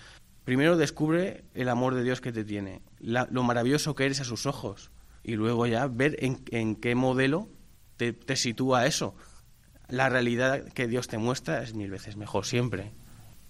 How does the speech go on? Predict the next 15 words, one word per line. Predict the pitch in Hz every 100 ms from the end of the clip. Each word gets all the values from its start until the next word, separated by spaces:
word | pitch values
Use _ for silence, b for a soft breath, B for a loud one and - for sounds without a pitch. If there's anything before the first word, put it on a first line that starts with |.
| - -
Yo | 98 104
no | 131
me, | 127
yo | 110 113
no | 135
me | 139
siento | 123 107 110
limitado | 104 104 107 110 107
ni | 104
coartado | 104 104 113 127 101 - -
en | 101
mi | 95
libertad. | 98 92 95 - B B B
Al | 110
contrario, | 107 104 117 104